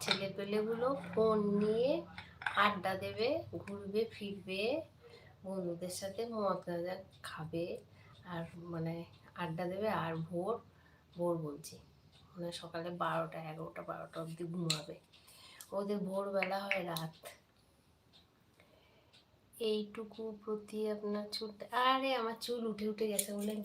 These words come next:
কেটে দিয়েছি। আর চুল কেন, বিয়ের পর থেকে, আমার বিয়ের পর থেকে এই বাড়িতে আসার পর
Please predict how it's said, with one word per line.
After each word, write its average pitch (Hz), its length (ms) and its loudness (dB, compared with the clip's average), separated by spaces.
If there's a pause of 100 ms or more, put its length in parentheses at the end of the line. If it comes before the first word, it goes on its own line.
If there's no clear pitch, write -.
কেটে 190 300 -6
দিয়েছি। 180 300 -10 (1080)
আর 190 180 -8
চুল 214 240 -2
কেন, 262 140 -2 (180)
বিয়ের 208 280 -2
পর 226 140 2 (180)
থেকে, 233 180 2 (100)
আমার 226 220 2
বিয়ের 240 240 0
পর 233 180 0
থেকে 240 140 0 (100)
এই 220 120 0
বাড়িতে 220 240 -2 (100)
আসার 214 240 -6
পর 214 100 -2